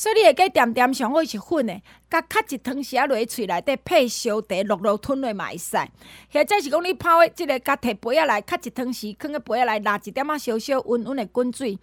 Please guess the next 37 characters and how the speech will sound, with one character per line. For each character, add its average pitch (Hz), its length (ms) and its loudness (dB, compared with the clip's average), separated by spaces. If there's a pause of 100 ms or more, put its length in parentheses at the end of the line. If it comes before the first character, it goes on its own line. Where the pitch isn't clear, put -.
(300)
啊 311 100 4
拉 226 220 4
拉 220 160 4
甲 226 160 -4
吞 392 260 2
落 359 100 6 (140)
也 220 120 -6
OK 226 440 -4
啦。 180 160 -6 (640)
点 330 320 6
点 359 300 4
上 294 280 0
好， 370 180 6
真 285 280 -4
正 311 180 0
做 277 200 0
好 247 160 0
用。 240 160 0
你 359 80 -2
若 320 100 0
即 330 100 -10
马 339 120 -2
真 233 200 -6
严 190 220 -2
重， 220 180 -2
你 320 120 -2
著 285 60 0
一 - 220 -8
工 285 160 0
食 196 200 -2
七 - 160 -8
摆 247 200 0
八 226 200 -4
摆 233 160 0
都 190 100 -6
无 175 140 -10
要 160 120 -8